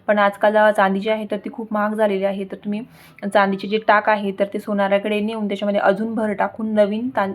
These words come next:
चांदीचे जे ड-, देव आहे, ते तुम्ही तयार करू शकता. जेव्हा आपण देव विसर्जन करणार आहोत, तर आपल्याला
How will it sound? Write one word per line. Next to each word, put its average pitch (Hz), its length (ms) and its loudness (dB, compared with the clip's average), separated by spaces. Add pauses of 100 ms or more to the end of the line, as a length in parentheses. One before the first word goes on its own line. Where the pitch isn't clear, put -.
चांदीचे 190 380 -4
जे 208 120 -6
ड-, 190 280 0
देव 214 200 2
आहे, 202 220 0
ते 196 100 -8
तुम्ही 202 260 -6
तयार 214 220 4
करू 190 140 0
शकता. 190 400 -4 (840)
जेव्हा 214 260 2
आपण 202 400 0
देव 202 240 0
विसर्जन 208 500 -4
करणार 196 300 -2
आहोत, 196 240 -4 (120)
तर 208 80 2
आपल्याला 202 400 2